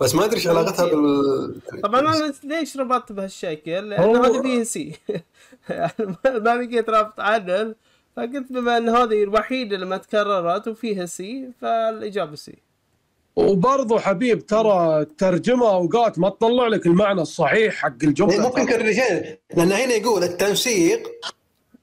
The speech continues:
Speaker 1: يجعل من كل شخص
Speaker 2: مهم.
Speaker 1: خ-، في دوامة أثناء الأزمة. <laughs> كحرفيًا ما لها معنى.
Speaker 2: لا،
Speaker 1: إذا
Speaker 2: حرفيًا.
Speaker 3: أي، هو ترى الوصف يختلف،
Speaker 2: مم.
Speaker 3: لأن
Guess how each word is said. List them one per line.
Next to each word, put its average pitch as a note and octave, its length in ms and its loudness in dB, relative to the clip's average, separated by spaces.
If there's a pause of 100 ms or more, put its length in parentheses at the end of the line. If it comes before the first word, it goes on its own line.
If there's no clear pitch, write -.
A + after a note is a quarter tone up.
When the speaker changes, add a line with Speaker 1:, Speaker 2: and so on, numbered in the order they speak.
(160)
Speaker 1:
يجعل E3 600 2
من F3 220 4
كل A3+ 200 0
شخص G3 560 -2 (460)
Speaker 2:
مهم. D#3 260 -12
Speaker 1:
خ-، - 400 -2
في F#3+ 200 0
دوامة A#3 680 2
أثناء G#3 300 0
الأزمة. B2+ 520 -2 (540)
<laughs> - 1160 -6
كحرفيًا G#3+ 840 0
ما A3 260 2
لها G#3 180 4
معنى. C#3+ 680 -2
Speaker 2:
لا، F3 340 -2
Speaker 1:
إذا F3 40 0
Speaker 2:
حرفيًا. F3+ 720 2
Speaker 3:
أي، C#4 160 2
هو B3 160 2
ترى B3+ 360 0
الوصف A#3+ 460 2
يختلف، G#3+ 800 0
Speaker 2:
مم. E3 120 -10
Speaker 3:
لأن G#3+ 260 2